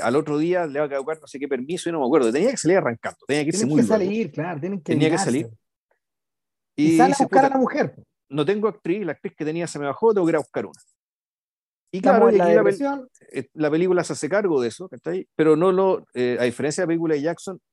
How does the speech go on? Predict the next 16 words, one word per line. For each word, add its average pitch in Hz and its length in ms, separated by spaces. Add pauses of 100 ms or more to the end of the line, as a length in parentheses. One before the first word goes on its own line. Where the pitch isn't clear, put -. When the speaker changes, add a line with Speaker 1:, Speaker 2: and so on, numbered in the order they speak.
(180)
Speaker 1:
no 147 100
lo 156 120
menciona 156 440
como 156 460
un, 151 260 (120)
como, 117 340
como 135 160
un 131 80
recuerdo, 170 480 (100)
¿cachai? 135 280
Ni 135 100
lo 131 80
menciona 123 320
como 147 140
un 143 100
episodio, 156 540